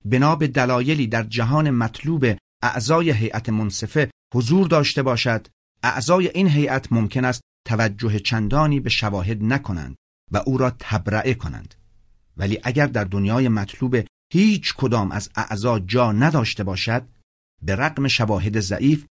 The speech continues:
او را مقصر می‌شناسند. علت آنکه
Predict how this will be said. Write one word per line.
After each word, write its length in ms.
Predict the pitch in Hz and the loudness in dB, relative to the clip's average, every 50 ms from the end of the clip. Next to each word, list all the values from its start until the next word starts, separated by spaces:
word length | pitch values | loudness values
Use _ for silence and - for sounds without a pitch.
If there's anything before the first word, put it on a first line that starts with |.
| _ _ _ - | _ _ _ -2
او 80 | 110 113 | 0 2
را 120 | 117 117 | 4 4
مقصر 640 | 120 110 101 104 98 104 107 - - - 151 139 | 4 4 4 2 0 -2 -2 -2 -2 0 0 0
می‌شناسند. 720 | 90 85 80 76 - - 69 60 - - - - - - - - - _ _ _ _ _ _ _ _ _ _ _ _ _ _ - | 0 -2 -4 -6 -6 -6 -8 -10 -12 -12 -14 -14 -16 -18 -20 -20 -20 _ _ _ _ _ _ _ _ _ _ _ _ _ _ -6
علت 320 | 104 98 101 117 117 - | -4 -2 0 0 -2 -2
آنکه 420 | - - 135 139 117 - 113 107 | -2 -2 0 0 0 0 0 -2